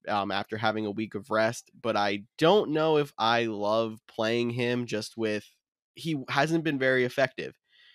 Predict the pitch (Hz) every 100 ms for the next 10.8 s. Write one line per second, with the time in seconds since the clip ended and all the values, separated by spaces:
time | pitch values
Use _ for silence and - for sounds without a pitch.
0 | _ _ 127 143 139 156 151 175 156 123
1 | 113 107 123 120 120 107 110 107 110 107
2 | - 107 - - 123 113 107 98 - 120
3 | 156 160 - 160 156 165 160 131 107 98
4 | _ _ _ _ _ _ _ _ _ _
5 | - 143 143 151 147 143 170 165 175 160
6 | 147 151 139 139 139 123 117 - 131 131
7 | 113 143 160 180 - 147 143 139 135 -
8 | 135 135 - 127 120 113 110 117 113 110
9 | 113 110 107 107 - 117 107 117 107 104
10 | - - 101 104 101 113 123 -